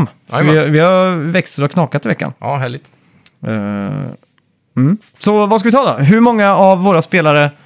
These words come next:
Speaker 2: eh, hur många av våra lyssnare har, eh, är, är tillbaks på jobbet? Nej, det är tråkigt. För det
Speaker 1: Hur
Speaker 2: känns
Speaker 1: många,
Speaker 2: som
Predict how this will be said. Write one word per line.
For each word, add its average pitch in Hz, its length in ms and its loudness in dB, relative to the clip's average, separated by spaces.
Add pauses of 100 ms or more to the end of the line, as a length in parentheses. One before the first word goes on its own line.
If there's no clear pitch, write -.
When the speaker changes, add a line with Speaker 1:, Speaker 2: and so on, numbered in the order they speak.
(480)
Speaker 2:
eh, 143 720 2 (120)
hur 254 100 6
många 247 180 2
av 226 60 2
våra 220 160 2
lyssnare 185 560 0
har, 147 560 2 (1300)
eh, 123 400 -2 (2250)
är, 180 140 2
är 185 120 0
tillbaks 190 380 0
på - 100 0
jobbet? 175 640 -2
Nej, 139 420 -2
det 131 120 -6
är 120 40 -4
tråkigt. 113 340 -8 (160)
För 185 100 0
det 185 60 4
Speaker 1:
Hur 208 60 4
Speaker 2:
känns 214 120 0
Speaker 1:
många, 196 120 2
Speaker 2:
som 165 180 -6